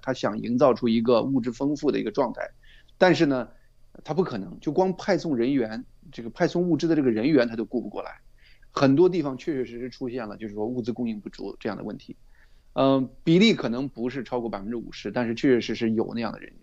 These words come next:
但是这个人群的存在就会让人画一个大的问号。就是呢，这么折腾，一千三百万人关在家里，呃，不能上学，不能工作，不能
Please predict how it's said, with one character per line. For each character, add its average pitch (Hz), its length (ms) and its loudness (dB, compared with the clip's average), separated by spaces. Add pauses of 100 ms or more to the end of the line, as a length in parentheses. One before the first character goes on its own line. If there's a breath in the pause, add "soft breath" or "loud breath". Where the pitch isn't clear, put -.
但 170 120 6
是 165 80 4
这 208 140 4
个 165 80 6
人 131 220 2
群 127 200 -2
的 123 120 2
存 110 240 -6
在 139 260 4 (400)
就 143 140 2
会 139 120 4
让 127 220 0
人 113 100 -4
画 113 220 -4
一 - 20 -4
个 113 60 -6
大 - 160 -12
的 104 80 -8
问 113 180 -8
号。 - 280 -10
就 131 80 -8
是 143 100 0
呢， 131 140 2
这 220 180 2
么 147 140 2
折 160 200 2
腾， 127 280 -4
一 180 160 -2
千 160 280 -8
三 170 240 -4
百 123 200 -2
万 113 180 -4
人 - 240 -12 (300)
关 143 160 2
在 123 100 4
家 110 240 0
里， - 180 -8 (340)
呃， 110 320 -2
不 - 280 0
能 117 140 2
上 120 180 -4
学， 107 100 -2
不 117 140 -6
能 110 140 -6
工 117 200 -4
作， 117 240 -2
不 139 80 0
能 113 220 -2